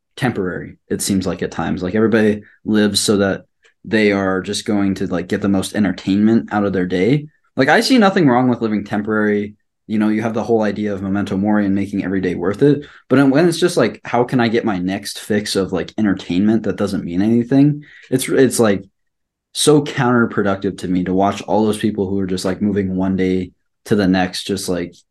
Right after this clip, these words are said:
"Yeah, how am I going to find my source of entertainment today? Like, what, what am I gonna use to, like, be filler today?" Social media, like, alcohol, like, what,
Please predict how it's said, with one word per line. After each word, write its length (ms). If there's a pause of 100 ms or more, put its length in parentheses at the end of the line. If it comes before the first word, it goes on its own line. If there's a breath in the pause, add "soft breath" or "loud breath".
(120)
"Yeah, 320
how 160
am 100
I 60
going 220
to 60
find 320
my 120
source 260
of 60
entertainment 460
today? 240
Like, 180
what, 260 (480 loud breath)
what 120
am 80
I 80
gonna 140
use 400
to, 180
like, 260 (220)
be 140
filler 460
today?" 500
Social 340
media, 680
like, 320
alcohol, 380
like, 140
what, 220